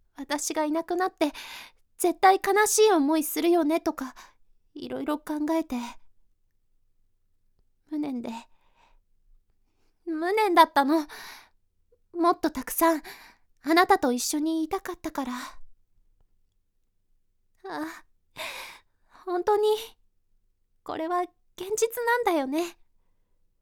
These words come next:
信じられない。こうやってまたお話できるなんて。あ、えっと、これって時間制限とかあるのかな？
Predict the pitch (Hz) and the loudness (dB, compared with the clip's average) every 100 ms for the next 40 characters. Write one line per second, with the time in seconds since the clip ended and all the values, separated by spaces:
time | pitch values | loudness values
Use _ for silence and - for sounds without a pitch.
0 | _ _ _ _ _ _ - - - 359 | _ _ _ _ _ _ -10 -6 -6 -6
1 | 349 359 349 359 359 302 285 - - - | -2 2 4 4 4 2 -2 -14 -20 -20
2 | - - - - _ _ _ _ _ - | -20 -20 -20 -20 _ _ _ _ _ 0
3 | 294 285 294 294 294 311 330 320 302 311 | 2 4 2 0 0 0 0 0 0 -2
4 | 339 349 359 359 - 415 392 320 294 - | -2 -2 -2 -4 -2 0 0 -2 -6 -8
5 | 302 - - _ _ _ _ _ _ _ | -8 -10 -16 _ _ _ _ _ _ _
6 | _ _ _ _ _ _ _ _ _ _ | _ _ _ _ _ _ _ _ _ _
7 | _ - 294 285 - - _ _ _ - | _ -8 -6 -6 -10 -20 _ _ _ -6
8 | 285 294 339 320 311 _ _ _ _ _ | -6 -2 0 0 -2 _ _ _ _ _
9 | - 247 277 311 - 359 359 349 - 269 | -10 -2 -2 -2 0 4 4 0 -6 -4
10 | 254 330 370 370 415 427 370 320 247 - | -2 0 0 2 4 4 4 0 -2 -8
11 | 247 240 233 233 277 262 240 - 220 220 | -8 -6 -4 -2 -2 0 -2 -6 -8 -6
12 | 226 | -8